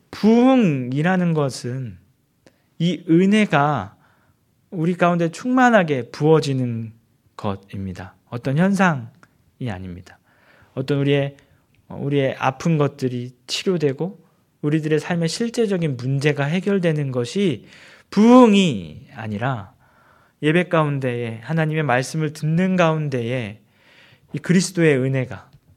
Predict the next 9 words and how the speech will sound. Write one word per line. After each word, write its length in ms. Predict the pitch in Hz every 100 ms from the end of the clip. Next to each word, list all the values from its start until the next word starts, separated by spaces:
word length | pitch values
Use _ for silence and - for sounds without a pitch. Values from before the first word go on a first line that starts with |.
| _ _
그리스도로부터 680 | - 160 160 156 147 143 147
오는 320 | 135 131 135
이 180 | 139 143
은혜가 680 | 131 139 139 165 170 120 - _ _ _ _ _ _ _ _ _
나에게 800 | 123 113 143 147 151 135 98 - _ _
정말로 920 | - 165 170 185 175 160 131 107 - - _ _ _ -
주시는구나를 1040 | - 151 220 214 190 175 151 139 123 135 _ _ _ _ _
피부로 460 | - 262 214 170 135
전인격적으로 1400 | - 170 156 165 165 185 185 160 147 135 131 113 110